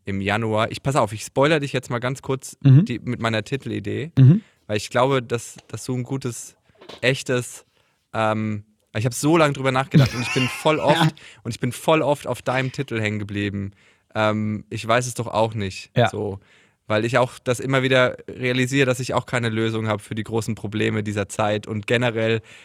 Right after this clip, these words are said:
Speaker 1: dass ich eigentlich einen Scheiß weiß,
Speaker 2: Ja.
Speaker 1: wie Sachen zusammenhängen und wie komplex alles ist.
Speaker 2: Das befreit
Speaker 1: Deswegen,
Speaker 2: auch,
Speaker 1: äh,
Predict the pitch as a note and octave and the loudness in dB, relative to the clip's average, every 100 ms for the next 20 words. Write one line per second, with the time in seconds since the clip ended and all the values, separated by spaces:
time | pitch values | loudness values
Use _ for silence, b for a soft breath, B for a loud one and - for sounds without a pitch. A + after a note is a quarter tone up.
0 | B - G#2 A2+ A2+ A2 - - A#2 A2+ | B -10 -6 -2 -2 -2 -6 -4 -2 -2
1 | - G#2 G2 G2+ - A#2 - _ A#2 A#2 | -2 -4 -2 -4 0 0 0 _ -6 -2
2 | A2 - G#2+ A#2+ A2 G#2 G2+ G#2 G2+ G2+ | 0 -2 -2 -4 -2 -2 0 0 -2 -2
3 | G2+ G#2 - G2+ A2 G#2 - F2 G2+ - | -4 -6 -4 -4 -2 -4 -4 -6 -6 -6
4 | B2 A#2+ - G#2+ B2+ A#2+ G#2+ A2+ - G#2+ | 0 2 2 2 2 2 2 -2 -4 -8